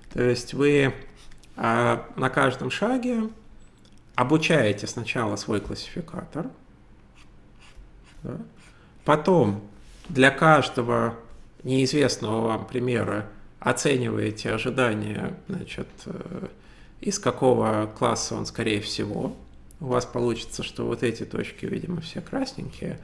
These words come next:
а тут какая-то часть красненькая, а часть синенькая. Но дальше вы будете, но вот эти красненькие, они будут похожи на синенькие, вот эти красненькие, которые снизу.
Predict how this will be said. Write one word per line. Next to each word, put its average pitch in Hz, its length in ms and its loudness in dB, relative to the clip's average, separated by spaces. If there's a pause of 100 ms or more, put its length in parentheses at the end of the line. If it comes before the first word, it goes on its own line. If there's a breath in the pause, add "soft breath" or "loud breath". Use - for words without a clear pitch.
(400 loud breath)
а 120 120 2
тут 220 340 0
какая-то 139 520 -2
часть 123 300 -4
красненькая, - 760 -4
а - 40 -4
часть - 320 -6
синенькая. 107 600 -10 (2500 loud breath)
Но 139 180 2
дальше 143 420 6
вы 127 420 6 (200)
будете, 127 680 4 (1040)
но 139 480 2
вот 135 160 0
эти 131 180 4
красненькие, 113 720 2
они 117 140 -2
будут 113 320 -4
похожи 156 400 0
на 110 120 -2
синенькие, - 640 -8 (260)
вот - 120 -14
эти - 140 -10
красненькие, 175 540 -6
которые - 460 -8
снизу. - 400 -8